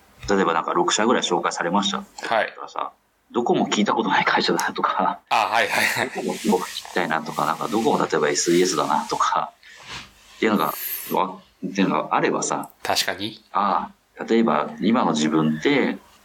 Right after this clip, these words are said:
Speaker 1: なんかこう、いわゆる事業会社でとか、じ-、自社でサービス持ってるような会社とかには、まあ、紹介しづらいんだろうなとか、できないんだろうなとか、
Speaker 2: うん。
Speaker 1: いけないんだろうなぐらいがわかるじゃないですか、だって。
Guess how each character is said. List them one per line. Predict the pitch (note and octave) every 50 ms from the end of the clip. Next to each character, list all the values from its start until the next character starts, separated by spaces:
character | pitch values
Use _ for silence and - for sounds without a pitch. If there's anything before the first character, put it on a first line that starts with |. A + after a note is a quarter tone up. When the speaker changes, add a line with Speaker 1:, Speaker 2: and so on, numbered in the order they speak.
| _ _ -
Speaker 1:
な | D#2+ D2+
ん |
か |
こ | D2+ D2+ - - - - - - D#2+
う、 | E2+
い |
わ | F2 D#2+
ゆ |
る | C#2+ D2
事 | D#2 D#2
業 | E2 F2+ F2+
会 | F2+ F#2 F#2 -
社 | - D#2 D2
で | D2+ D#2+ D#2+ D#2+
と | - D#2 -
か、 | - - - D2 D2
じ-、 | - - D2+ D2+ - - - -
自 | E2+
社 | E2 - F#2 F2
で | F2
サ | - - F#2+ F2+ F#2+ G#2+ G2+
ー | F#2+
ビ | -
ス | - -
持 | F#2 G#2+ A#2+ A#2
っ | A2
て | - E2+ -
る | D#2+
よ | D#2
う | -
な | -
会 | - D2 D2+
社 | - - -
と | - F2+
か | - - -
に | E3 F#3+
は、 | G#3 E2 - - - - - - - _ - - - G2+
ま | G2 B2+ E3+ G3+
あ、 | - - - - - - -
紹 | E2+ - - D3 D#3+ D#3 -
介 | D#3 D3+ C#3+ A#2 - -
し | - - C3+
づ | C#3+ E3+ G3+
ら | A#3 G3+
い |
ん | -
だ | F2
ろ | D#3 E3
う |
な | F3 F2+
と | - -
か、 | -
で | - - -
き | - C3
な | D#3
い | -
ん | -
だ | D2+ -
ろ | -
う | -
な | - D#3 -
と | - A#2+
か、 | - - - - - - -
Speaker 2:
う | - A2+
ん。 | G#2+ G2+ F#2 F2+ - - - - _ _ _ _ -
Speaker 1:
い |
け | - - C3+
な | E3
い | E3
ん |
だ | - E3
ろ | - D#3+
う |
な | F3 F#3+ G3
ぐ | - D#3
ら | D#3+ -
い |
が | D#3
わ | D#3 D#3
か | - -
る | -
じ | -
ゃ | -
な | -
い |
で | -
す | -
か、 | -
だ | - -
っ | - -
て。 | -